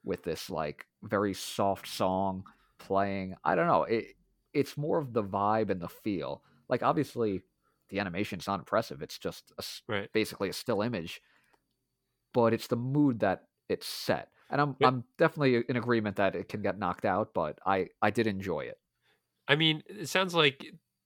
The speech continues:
Speaker 2: having just the waves crashing and on loop is sort of what you needed for that kind of feeling.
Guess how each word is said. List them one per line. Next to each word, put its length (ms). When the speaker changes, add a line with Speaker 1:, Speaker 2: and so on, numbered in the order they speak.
Speaker 2:
having 500
just 300
the 100
waves 680
crashing 640
and 260
on 240
loop 300
is 140
sort 180
of 100
what 140
you 140
needed 400
for 220
that 180
kind 240
of 100
feeling. 520